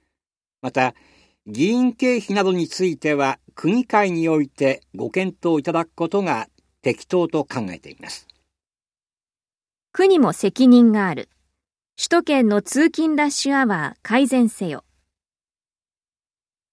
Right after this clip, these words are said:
Speaker 2: 大規模マンション偏重の再開発は、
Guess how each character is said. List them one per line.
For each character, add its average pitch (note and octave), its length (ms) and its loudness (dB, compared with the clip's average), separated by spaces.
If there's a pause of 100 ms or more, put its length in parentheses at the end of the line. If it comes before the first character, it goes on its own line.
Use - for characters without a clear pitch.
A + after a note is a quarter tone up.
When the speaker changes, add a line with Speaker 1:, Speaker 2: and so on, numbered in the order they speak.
(120)
Speaker 2:
大 C4+ 220 4
規 D#4+ 140 0
模 E4 120 2
マ D#4+ 180 2
ン D#4 60 0
シ - 160 0
ョ G#3 180 2
ン G#3 40 0
偏 D#4 480 0
重 D#4+ 280 0
の C#4+ 220 2
再 C#4+ 240 0
開 C#4 200 2
発 G#3+ 240 -4
は、 F#3 200 4